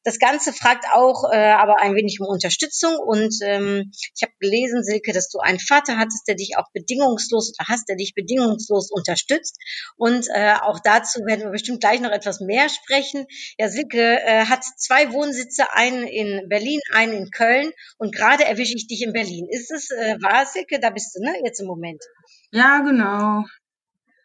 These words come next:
Speaker 1: Dann ein herzliches Willkommen an dieser Stelle, Silke, und ich freue mich auf unser Gespräch.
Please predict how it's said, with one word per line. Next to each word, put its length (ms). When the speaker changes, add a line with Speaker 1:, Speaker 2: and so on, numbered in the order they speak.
Speaker 1:
Dann 140
ein 180
herzliches 640
Willkommen 340
an 100
dieser 260
Stelle, 360
Silke, 240
und 120
ich 80
freue 180
mich 160
auf 80
unser 240
Gespräch. 580